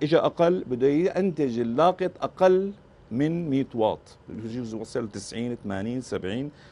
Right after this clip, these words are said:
طبعا حسب ال-، ولا حنشرح نحن بالفقرة القادمة. هلأ التيار طبعا هلأ، آه، ال-، لما بت-، بتسقط الأشعة الشمسية على اللاقط، فبيتولد عندي أنا، آه، فولت. الفولت أو الجهد هاد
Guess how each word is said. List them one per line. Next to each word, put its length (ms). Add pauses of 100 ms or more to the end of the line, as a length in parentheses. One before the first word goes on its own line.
(120)
طبعا 220
حسب 320
ال-، 140
ولا 220
حنشرح 460
نحن 260
بالفقرة 960
القادمة. 480 (440)
هلأ 200
التيار 720
طبعا 440
هلأ، 280
آه، 280 (100)
ال-، 640
لما 240
بت-، 220
بتسقط 760
الأشعة 420
الشمسية 640 (480)
على 380
اللاقط، 540 (380)
فبيتولد 1000
عندي 420
أنا، 560
آه، 60
فولت. 560 (320)
الفولت 560
أو 200
الجهد 420
هاد 300